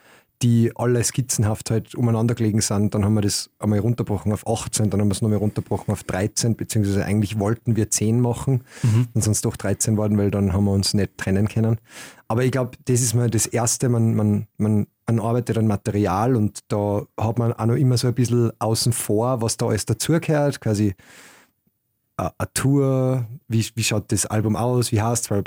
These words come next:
Speaker 1: bla. Das ist alles nur so Nebensache und das
Speaker 2: Mhm.
Speaker 1: beginnt quasi eigentlich so im, bei uns vier, wo wir sagen, „Okay, wir fühlen uns alle irgendwie bereit, dass man,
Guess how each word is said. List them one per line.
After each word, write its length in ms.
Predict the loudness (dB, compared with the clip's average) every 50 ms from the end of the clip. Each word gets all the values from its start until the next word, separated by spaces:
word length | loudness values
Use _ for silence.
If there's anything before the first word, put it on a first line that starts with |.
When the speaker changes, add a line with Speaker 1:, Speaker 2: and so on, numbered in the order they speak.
| 0 0
Speaker 1:
bla. 40 |
Das 140 | 0 0 -2
ist 120 | -2 -4 -2 -2
alles 240 | -2 -2 0 0 0
nur 80 | 0
so 100 | 2 2 2
Nebensache 560 | 2 2 2 2 2 0 0 -2 0 0 0
und 160 | 0 2 2
das 80 | 0 2 2 2 2
Speaker 2:
Mhm. 120 | 0 0 -2
Speaker 1:
beginnt 460 | -4 -2 0 2 2 2 2 2 0
quasi 280 | -2 -2 0 2 2 2
eigentlich 400 | 2 2 2 2 2 0 0 0
so 180 | 0 0 0 2
im, 440 | 2 2 2 4 4 2 2 0 -4 -8 -14 _ -20 -20 _ _ -20 -20 -20 _ _ _ _ _ -20 -20 -10 _
bei 180 | -2 0 0 2
uns 320 | 2 4 4 2 2 0
vier, 500 | -4 -2 0 2 4 4 4 4 2 2
wo 60 | 0
wir 120 | 0 0 0
sagen, 300 | 0 0 0 0 0 0
„Okay, 500 | 0 -2 -4 -4 -2 2 2 4 4 2
wir 80 | 0
fühlen 260 | -2 0 0 2 2 2
uns 120 | 2 0 0
alle 180 | 0 2 2
irgendwie 240 | 2 2 2 2 2
bereit, 640 | 2 0 -2 0 0 0 0 2 0 0 -2 -6 -6
dass 160 | -4 -4 -2 0
man, 240 | 0 -2 -2 -4